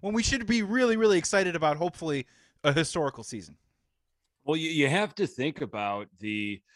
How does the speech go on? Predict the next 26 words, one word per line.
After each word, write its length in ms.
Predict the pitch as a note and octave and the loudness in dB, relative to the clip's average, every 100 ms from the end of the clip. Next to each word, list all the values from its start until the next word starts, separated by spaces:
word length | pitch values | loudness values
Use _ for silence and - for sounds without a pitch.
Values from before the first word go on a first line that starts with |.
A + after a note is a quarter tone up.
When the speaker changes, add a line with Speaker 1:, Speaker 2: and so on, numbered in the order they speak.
| _ _ | _ _
Speaker 2:
uh, 120 | G#2+ G#2+ | -8 -6
the 140 | A2 | -6
three 380 | - A2+ E3 G3+ | -8 -2 0 0
moves 480 | C#3+ C#3+ D#3+ A#2 G2+ | 0 0 0 -2 -6
that 140 | A2 | -6
have 120 | F#2+ | -4
really 220 | B2 C#3+ G#2 | -2 -2 -2
happened 460 | A2+ B2 - G2 | -2 -4 -4 -10
in 80 | F#2+ | -8
the 100 | G2 | -6
last, 520 | G2+ A2 A#2 A2 - _ | -2 -2 -2 -6 -12 _
you 140 | G#2+ G#2 | -12 -8
know, 180 | G2+ | -8
seventy-two 760 | G2 - C3+ A#2 B2 - B2 G#2 | -10 -6 -4 -4 -6 -6 -4 -2
hours, 500 | G2+ A2+ A#2 A2+ A2+ | -2 -2 -4 -8 -8
maybe 240 | A#2 G2 | -8 -8
four 380 | - - A2+ A2+ | -14 -8 -4 -4
days. 640 | G2 A#2 F3 C#3+ E2+ - - | -2 -4 -2 -4 -6 -12 -10
Uh, 220 | G#2+ G#2+ G2 | -8 -8 -10
the 80 | G2+ | -10
Sox 500 | - C3 C3 - - | -6 -4 -4 -8 -4
get 180 | D3+ | -2
a 60 | B2+ | -2
legitimate 640 | A2+ F#2+ - C3+ D3 D3+ - | -4 -6 -2 -2 -2 -6 -4
outfielder 680 | B2 C3+ - A2 G#2 G2+ | -4 -4 -8 -8 -8 -10
finally, 840 | G2 - C3 C3+ B2+ F#2+ D#2+ C2+ | -12 -4 -2 0 -4 -6 -12 -18